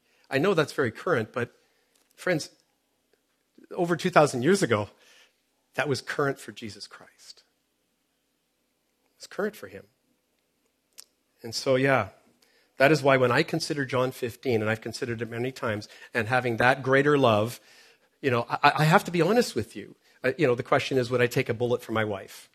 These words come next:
Well, I'm, I'm a man. Yeah, I, I, I would. I would.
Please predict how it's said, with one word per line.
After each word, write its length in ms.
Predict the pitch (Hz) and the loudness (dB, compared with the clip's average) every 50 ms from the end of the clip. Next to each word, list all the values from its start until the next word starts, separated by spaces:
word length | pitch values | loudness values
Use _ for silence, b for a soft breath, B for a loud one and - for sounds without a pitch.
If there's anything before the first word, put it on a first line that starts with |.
| b b b b b b b b b _ _ | b b b b b b b b b _ _
Well, 120 | - 110 117 117 | -20 -20 -16 -16
I'm, 120 | 117 127 - - - | -16 -16 -16 -12 -4
I'm 80 | 123 | -2
a 40 | 139 | 0
man. 360 | 127 110 110 117 123 139 131 B B B B B B B B B B B B B _ _ _ _ _ _ | 2 4 4 4 4 2 2 B B B B B B B B B B B B B _ _ _ _ _ _
Yeah, 300 | 127 127 - 156 165 - - _ | -8 -6 -4 -4 -6 -6 -6 _
I, 100 | 120 139 165 | -6 -6 -6
I, 60 | 180 - | -4 -2
I 100 | - 143 | -2 -2
would. 420 | 151 165 160 120 104 98 104 143 - - _ _ _ - | 0 2 2 2 2 0 -4 -6 -12 -20 _ _ _ -8
I 120 | 143 143 | -8 -6
would. 340 | 151 151 110 87 95 - | -4 -6 -8 -8 -10 -18